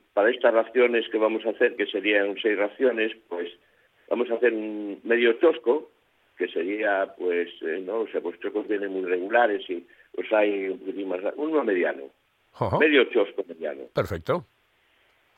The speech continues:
Speaker 1: Em, una y media cebolla, una cebolla y media.
Speaker 2: Ujú.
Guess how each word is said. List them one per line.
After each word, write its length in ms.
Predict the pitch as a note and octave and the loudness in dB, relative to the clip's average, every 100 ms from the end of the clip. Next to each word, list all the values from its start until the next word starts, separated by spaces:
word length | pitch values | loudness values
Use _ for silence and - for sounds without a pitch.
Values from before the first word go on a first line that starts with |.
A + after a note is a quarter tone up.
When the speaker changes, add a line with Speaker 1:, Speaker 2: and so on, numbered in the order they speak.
| _ | _
Speaker 1:
Em, 640 | G#2+ A2+ A2+ A2 A2 A2 - _ _ _ _ - | 4 6 6 4 2 -2 -6 _ _ _ _ 0
una 260 | D3+ D3+ C3+ | 2 4 4
y 60 | |
media 420 | B2+ B2+ A#2 A#2 A2 | 4 4 6 6 4
cebolla, 420 | A#2 A2+ C#3 D3+ | 2 4 4 4
una 120 | B2+ G#2 | 2 -2
cebolla 320 | G2 F#2+ F#2 | 0 0 0
y 60 | F2 | 2
media. 400 | B2 C3 F3+ G3 - | 2 4 2 0 -8
Speaker 2:
Ujú. 260 | A2 G2+ A3+ | -6 -4 -6